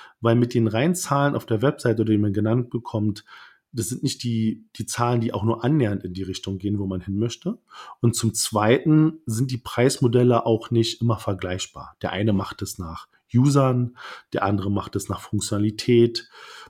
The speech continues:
der andere macht es nach Ländern, was für ihn ganz entscheidend sind. Ich habe auch schon gesehen,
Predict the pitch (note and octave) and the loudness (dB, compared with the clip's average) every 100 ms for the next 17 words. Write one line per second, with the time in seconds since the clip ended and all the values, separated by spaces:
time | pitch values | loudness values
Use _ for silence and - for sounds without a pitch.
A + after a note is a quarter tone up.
0 | _ - C3 C3 C3 - B2+ C3+ C3 - | _ 2 4 4 2 2 0 0 0 6
1 | A2+ B2 A#2+ A#2 A2 - A2+ A2 G#2 G#2 | 6 6 4 2 0 0 0 0 0 -2
2 | G2+ - G#2 G2+ G2+ G2+ G2+ A2+ A2+ - | -4 -4 -2 -2 -2 -4 0 0 0 0
3 | A2 G#2 G#2 G2+ G#2 | 0 0 2 0 0